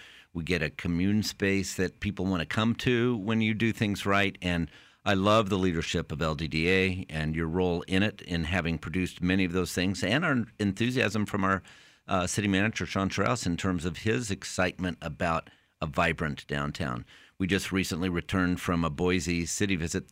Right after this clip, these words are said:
last week, and we spent probably half of our time on what Boise has done downtown. And we have,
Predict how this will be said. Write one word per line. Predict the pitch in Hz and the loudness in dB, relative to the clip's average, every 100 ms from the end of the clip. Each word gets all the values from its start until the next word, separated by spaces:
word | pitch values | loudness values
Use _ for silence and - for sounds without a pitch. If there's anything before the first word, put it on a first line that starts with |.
| - | -4
last | 82 78 - | -2 -2 -2
week, | 82 82 85 - - | -2 -2 -4 -10 -6
and | 85 82 78 - | -2 -2 -2 -2
we | 92 | -4
spent | - - 98 98 - - - _ _ | -2 2 2 2 -8 -20 -20 _ _
probably | - 101 104 | -2 0 2
half | 104 104 | 2 2
of | 107 101 | 2 2
our | 101 | 2
time | - 104 127 98 107 | 4 4 4 4 0
on | 90 90 90 90 - | 0 2 2 -2 -4
what | 87 98 76 | -2 -2 0
Boise | 87 92 98 107 95 | 0 2 2 0 0
has | 92 90 76 | 0 -2 -2
done | 71 85 87 | -2 0 0
downtown. | 87 85 82 120 101 - - - - - 95 | 0 0 0 0 -2 -6 -18 -20 -20 -8 -2
And | 92 | 0
we | 92 | 2
have, | 107 98 95 - | 4 4 2 -2